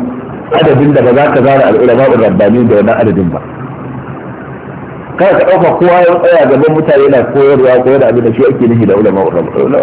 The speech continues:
Al'alimul rabbani malami na Allah, wanda zai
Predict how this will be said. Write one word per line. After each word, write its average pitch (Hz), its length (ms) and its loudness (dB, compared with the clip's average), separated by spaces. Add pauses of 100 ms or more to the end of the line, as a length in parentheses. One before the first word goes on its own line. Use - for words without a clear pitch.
(100)
Al'alimul 160 560 2 (240)
rabbani 131 540 2 (1700)
malami 135 460 2
na 123 100 2
Allah, 120 300 0 (1900)
wanda 127 240 2 (720)
zai 180 160 2